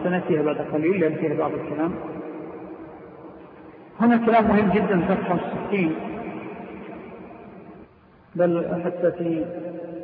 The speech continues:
صفحة ثلاثة وستين في نفقة الرجل، لأن نفقة الرجل على أهله صدقة. وفي بعض الروايات،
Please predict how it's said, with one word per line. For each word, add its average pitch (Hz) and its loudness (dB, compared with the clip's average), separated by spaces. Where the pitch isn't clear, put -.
صفحة 170 -2
ثلاثة 165 2
وستين - -2
في 180 -6
نفقة 165 0
الرجل، 160 2
لأن 170 0
نفقة 175 0
الرجل 170 2
على 165 4
أهله 160 4
صدقة. 165 0
وفي 151 0
بعض 175 4
الروايات، 165 4